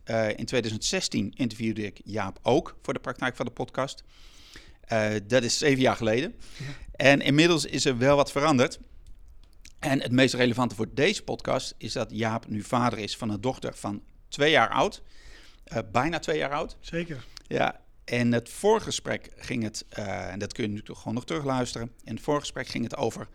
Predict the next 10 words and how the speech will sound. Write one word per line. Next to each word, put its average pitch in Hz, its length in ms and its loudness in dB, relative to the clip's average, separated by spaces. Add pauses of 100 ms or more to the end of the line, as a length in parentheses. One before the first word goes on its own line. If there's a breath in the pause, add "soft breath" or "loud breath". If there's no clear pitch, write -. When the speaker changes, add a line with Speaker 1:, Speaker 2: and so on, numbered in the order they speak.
(300 soft breath)
Speaker 1:
waarom 101 320 -4
mannen 104 240 -2
meer 104 160 -4
zouden 101 220 -4
moeten 110 160 -6
spelen, 135 720 0
over 110 220 -6
vuurwerk 131 440 4
maken, 110 460 -6 (280 soft breath)
eh, 101 460 -8